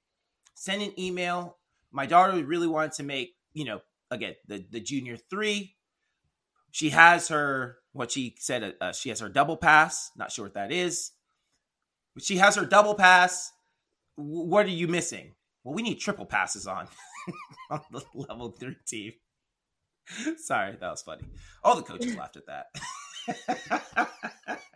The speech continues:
<laughs> Every parent's like, "What's wrong with a double pass?" <laughs> What's, it's common terminology right there. Anyway, but, you know, instead of going online to a bunch of, you know, parents who,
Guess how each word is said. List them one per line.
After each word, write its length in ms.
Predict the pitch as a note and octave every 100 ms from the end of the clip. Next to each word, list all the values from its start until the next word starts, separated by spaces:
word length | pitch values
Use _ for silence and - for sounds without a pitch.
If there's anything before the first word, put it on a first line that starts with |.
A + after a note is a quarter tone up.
| - B4 A4 -
<laughs> 20 | -
Every 160 | E3
parent's 280 | F3 E3+ D#3
like, 120 | C#3+
"What's 140 | G#3+ B3+
wrong 120 | B3
with 100 | G#3
a 40 |
double 240 | A3+ A#3 -
pass?" 300 | G#2+ F2 - -
<laughs> 140 | - -
What's, 200 | A#3 - - - -
it's 120 | - -
common 280 | F#3+ G3+ G#3
terminology 540 | G#3 G#3+ G#3+ C3+ A2
right 180 | A2 G#2
there. 160 | G2+ - - -
Anyway, 400 | D#3+ B3 F3+ C#3+
but, 220 | D3 G#3 B3
you 80 |
know, 140 | A#3 G3
instead 380 | G#3 - A#3 B3+
of 260 | A3 D3 - _ _ _ _ C#3
going 360 | B2+ G3+ A3 G3+
online 880 | G3+ F#3+ F3 F#3+ E3+ D3+ D#3 E3+ - _ _
to 120 | G#3 F3
a 20 |
bunch 220 | F#3 F#3+
of, 120 | D#3+ - _
you 100 | F#3
know, 140 | E3+ C#3+
parents 480 | D#3 F3 D#3+ -
who, 400 | E3 D#3+ D3 C#3+